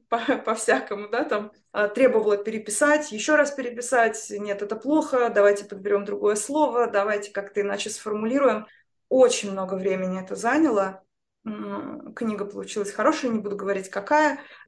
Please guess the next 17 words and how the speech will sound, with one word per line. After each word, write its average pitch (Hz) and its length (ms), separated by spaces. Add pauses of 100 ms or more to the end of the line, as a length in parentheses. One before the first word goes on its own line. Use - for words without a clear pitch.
(100)
Общая 233 480
такая 202 520
была 190 260
наша 190 360
победа, 240 440
но 208 460
я 214 320
не 214 100
готова 196 380
на 180 140
такие - 360
подвиги, - 440 (240)
<laughs> - 80
честно - 360
говоря. 104 560 (540)
И 240 120
всё-таки 277 500